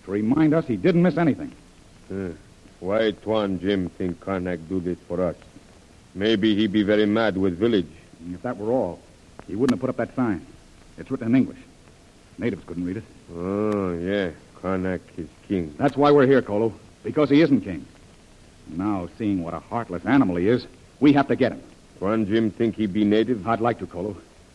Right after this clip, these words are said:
Speaker 1: I'd hate to think of a white man involved in a terrible thing like this.
Speaker 2: Kolo no see women and children?
Speaker 1: No. He let them escape.
Speaker 2: Hmm. When airplane bomb city, women and children killed also.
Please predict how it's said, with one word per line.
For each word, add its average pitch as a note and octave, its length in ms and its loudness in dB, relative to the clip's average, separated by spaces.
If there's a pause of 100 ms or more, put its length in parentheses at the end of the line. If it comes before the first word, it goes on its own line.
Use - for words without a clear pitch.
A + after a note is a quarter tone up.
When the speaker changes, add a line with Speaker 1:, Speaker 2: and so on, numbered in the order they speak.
(360)
Speaker 1:
I'd A2+ 120 -2
hate C#3+ 120 2
to A#2+ 60 -2
think C#3 120 0
of A2 80 -2
a G#2+ 40 2
white B2 260 2
man F#2+ 180 0
involved F#2+ 420 -4
in E2 80 -10
a E2 60 -10
terrible - 380 -8
thing G2+ 200 -4
like F#2+ 160 -4
this. G#2+ 160 -6 (540)
Speaker 2:
Kolo G2+ 400 4
no G2 240 4 (160)
see F#2+ 320 4
women F2+ 460 0
and E2 180 -6
children? E2 420 -4 (100)
Speaker 1:
No. F#2+ 420 -2 (360)
He - 60 -16
let G2+ 180 -2
them A#2 120 2
escape. G#2 340 -2 (380)
Speaker 2:
Hmm. E2+ 300 -6 (880)
When F#2 280 -2
airplane F#2 840 2
bomb F2+ 580 0
city, E2+ 360 -2 (600)
women F#2+ 300 2
and F2 200 0
children F#2 480 0
killed F#2 300 -2
also. E2+ 480 -2